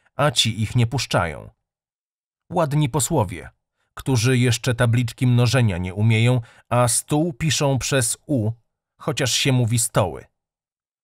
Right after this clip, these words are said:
A niektórzy wcale pisać nie umieją. Oni mają rządzić. Precz z takim rządem”. Prefekt policji – Zatelefonował, żeby Maciuś siedział w domu, bo jest awantura.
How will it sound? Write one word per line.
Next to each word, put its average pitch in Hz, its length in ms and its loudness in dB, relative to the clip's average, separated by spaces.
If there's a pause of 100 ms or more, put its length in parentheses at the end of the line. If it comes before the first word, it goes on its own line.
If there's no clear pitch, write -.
(260)
A 156 140 4
niektórzy 175 640 0 (360)
wcale 180 400 0
pisać 117 380 -2
nie 120 120 4
umieją. 71 480 -2 (960)
Oni 113 200 4
mają 120 320 4
rządzić. 117 600 -2 (800)
Precz 185 320 -2
z - 80 -2
takim 101 340 -2
rządem”. 82 460 -4 (1120)
Prefekt - 400 -6
policji – 120 580 -2 (460)
Zatelefonował, 110 880 0
żeby 110 320 0
Maciuś 113 640 -2
siedział 110 460 -2
w 101 100 -10
domu, 107 380 2
bo 107 160 0
jest 110 300 -2
awantura. 113 580 -2